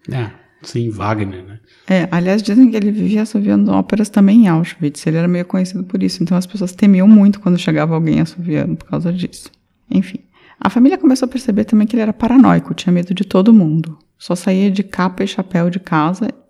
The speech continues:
Speaker 2: e acompanhado por cães de guarda. Em mil novecentos e sessenta e dois, os Stammer se mudaram para a Serra Negra, uma fazenda quatro vezes maior do que a que eles moravam antes, que era em Eldorado Paulista, eu acho que era. Mengele pagou metade da fazenda e passou a ser sócio desse casal.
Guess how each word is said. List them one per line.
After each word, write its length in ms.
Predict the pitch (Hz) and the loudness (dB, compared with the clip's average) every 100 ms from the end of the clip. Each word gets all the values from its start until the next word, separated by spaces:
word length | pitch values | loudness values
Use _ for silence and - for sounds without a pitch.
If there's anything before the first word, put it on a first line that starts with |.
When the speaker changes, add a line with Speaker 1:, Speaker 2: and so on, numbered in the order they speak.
| - | -6
Speaker 2:
e 160 | 180 | -2
acompanhado 420 | 185 185 - 185 | -2 -2 0 -2
por 120 | 185 - | -2 -6
cães 240 | - 220 | 0 2
de 80 | 226 | 2
guarda. 400 | - 151 175 - _ _ _ _ _ - _ | -2 -8 -8 -18 _ _ _ _ _ -20 _
Em 100 | - 180 | 0 4
mil 100 | 214 | 4
novecentos 300 | 220 - - | 2 -2 -10
e 80 | |
sessenta 280 | - 180 180 | -4 -4 -2
e 20 | 160 | 0
dois, 280 | 170 202 | 0 0
os 140 | 190 185 | -2 -4
Stammer 340 | - 196 190 | 0 2 2
se 120 | - | 0
mudaram 240 | 185 185 185 | -2 -2 -2
para 180 | 214 208 | -2 -4
a 40 | |
Serra 340 | - 202 208 | -2 -2 4
Negra, 400 | 233 196 170 160 - _ _ | 4 4 2 -2 -6 _ _
uma 160 | 165 180 | -2 0
fazenda 340 | - 180 185 | 0 0 0
quatro 300 | 185 202 240 | -2 -6 -4
vezes 240 | 220 196 | -4 0
maior 300 | 208 202 185 | 0 2 0
do 100 | 180 | -4
que 140 | - 196 | -6 -4
a 100 | 190 | -4
que 140 | - | -4
eles 100 | 180 | -4
moravam 440 | 196 185 190 208 185 | -2 -2 -2 -2 -2
antes, 180 | 180 | -2
que 100 | - | -4
era 160 | 185 180 | -4 -2
em 120 | 165 | -4
Eldorado 340 | 165 170 165 180 | -4 -4 -6 -6
Paulista, 480 | 170 160 165 - | -6 -6 -8 -8
eu 60 | 165 | -10
acho 100 | - | -10
que 100 | - | -16
era. 80 | 160 - _ _ - _ _ - - _ | -20 -20 _ _ -20 _ _ -20 -20 _
Mengele 320 | 202 208 214 226 | 2 2 4 0
pagou 320 | - 214 226 | -2 0 4
metade 640 | 233 233 180 170 175 196 | 2 2 0 0 0 -2
da 100 | 196 | -2
fazenda 460 | 196 180 170 185 196 | -2 -2 0 0 0
e 40 | |
passou 200 | 196 190 | -2 -4
a 40 | 190 | -4
ser 120 | 208 | -4
sócio 440 | - 185 190 - 185 | -4 -2 -2 -2 -4
desse 240 | 175 - | -4 -8
casal. 580 | - 165 180 151 156 | -8 -4 -2 -2 -6